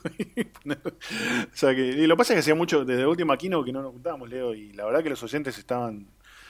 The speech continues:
eh, eh, querían escucharnos, ¿eh? Así que bueno, les mandamos un abrazo a todos. Yo creo que ya con esto podemos dar cierre a este episodio ochenta y dos, que de hecho no dijimos cuándo lo grabamos.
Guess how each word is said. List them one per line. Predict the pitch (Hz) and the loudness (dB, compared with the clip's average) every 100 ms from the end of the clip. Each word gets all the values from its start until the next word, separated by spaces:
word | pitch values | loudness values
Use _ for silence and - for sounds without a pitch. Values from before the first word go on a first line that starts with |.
| - - _ | -20 -20 _
eh, | 101 98 - | -16 -16 -14
eh, | 104 95 90 | -14 -12 -12
querían | 104 127 | -6 -6
escucharnos, | 123 117 104 90 - | -6 -6 -8 -8 -18
¿eh? | 107 110 104 | -16 -14 -14
Así | - | -16
que | 101 | -14
bueno, | 104 95 | -14 -14
les | 95 98 | -14 -10
mandamos | 117 165 170 | 0 0 2
un | 135 | 6
abrazo | 139 151 135 | 6 6 2
a | |
todos. | 156 220 214 | 2 4 4
Yo | 147 | 0
creo | 135 135 | -2 -4
que | 120 107 101 _ _ | -4 -6 -10 _ _
ya | - 123 | -10 -6
con | 123 | -6
esto | 143 123 107 101 95 | -4 -6 -8 -10 -10
podemos | 117 120 110 | -8 -8 -4
dar | 117 113 | -2 -2
cierre | 107 139 131 123 | -2 0 2 2
a | |
este | 110 | -2
episodio | 113 113 127 | -6 -4 -4
ochenta | 123 113 113 | -4 -6 -2
y | |
dos, | 170 208 - - - | -2 -4 -10 -20 -10
que | - 160 | 2 4
de | |
hecho | 233 208 | 4 2
no | 190 | 0
dijimos | 180 220 190 | 0 -2 -2
cuándo | 196 196 | -2 0
lo | 180 | 2
grabamos. | 185 320 214 131 - | 4 2 2 -2 -6